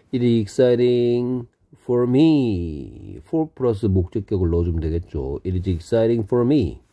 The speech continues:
재밌어요. 누구로선? 나로서는, for me로서는 뭐 하는 거요? 어떤 행위 하는 거요?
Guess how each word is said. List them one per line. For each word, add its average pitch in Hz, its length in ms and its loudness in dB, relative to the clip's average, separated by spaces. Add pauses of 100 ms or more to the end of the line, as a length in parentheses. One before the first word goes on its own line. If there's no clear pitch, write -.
(480)
재밌어요. 113 1000 2
누구로선? 131 920 -2 (160)
나로서는, 98 920 0
for 123 260 0
me로서는 90 840 -2
뭐 87 220 0
하는 113 220 0
거요? 123 180 2
어떤 120 340 0
행위 101 280 2
하는 92 280 2
거요? 82 340 -4